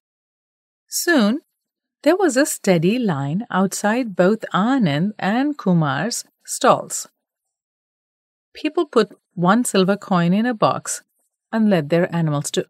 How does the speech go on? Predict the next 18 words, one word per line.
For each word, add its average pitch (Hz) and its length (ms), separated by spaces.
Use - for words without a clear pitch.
Anand. 175 420
While 233 240
most 254 460
were 277 240
adults, 156 480
there 190 140
were 220 400
a 233 100
few 202 260
children 160 460
holding 180 520
their 208 180
new 156 240
pets. - 500
Anand 170 500
said 151 240
some 185 260
prayers, 156 600